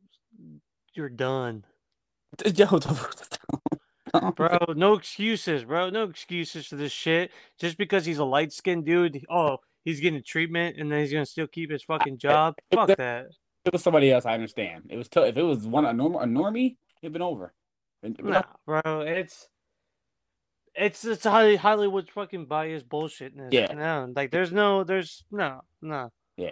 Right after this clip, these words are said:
Speaker 1: There's
Speaker 2: because
Speaker 1: no, uh, there should be no, n-, no exceptions.
Speaker 2: I
Speaker 1: Like, uh, yeah, you're gonna get your help, but
Speaker 2: Yeah.
Speaker 1: Yeah,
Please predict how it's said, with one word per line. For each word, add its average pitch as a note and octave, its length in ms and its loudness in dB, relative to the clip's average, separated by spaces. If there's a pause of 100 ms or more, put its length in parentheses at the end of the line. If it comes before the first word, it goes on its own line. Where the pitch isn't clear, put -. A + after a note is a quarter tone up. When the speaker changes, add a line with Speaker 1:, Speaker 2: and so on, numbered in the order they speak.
(120)
Speaker 1:
There's E3 200 2
Speaker 2:
because D#3+ 60 -4
Speaker 1:
no, F#3+ 260 6
uh, D3+ 480 2
there D#3+ 120 -8
should - 180 -12
be F3+ 80 -6
no, D#3 560 -6 (1400)
n-, D3+ 320 -14
no D#3+ 160 -4
exceptions. C#3 460 -10 (220)
Speaker 2:
I C3 140 4
Speaker 1:
Like, C#3 320 -4
uh, C3+ 80 -14
yeah, F3 320 4
you're E3 200 2
gonna A3+ 180 2
get G3 220 2
your G3 100 2
help, G3 360 2
but D3 340 -6 (180)
Speaker 2:
Yeah. A#2 260 -8 (340)
Speaker 1:
Yeah, D#3 280 -10